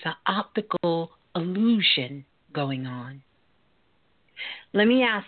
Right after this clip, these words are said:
you, have you ever went to a restaurant, seen something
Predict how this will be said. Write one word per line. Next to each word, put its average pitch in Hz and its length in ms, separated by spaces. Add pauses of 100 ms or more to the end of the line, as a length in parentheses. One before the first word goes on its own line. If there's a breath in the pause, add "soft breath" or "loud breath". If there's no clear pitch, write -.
you, 151 180
have 170 280
you 208 240 (100)
ever 247 300
went 233 340
to 226 120
a 202 80
restaurant, 160 720 (160)
seen 226 320
something 196 400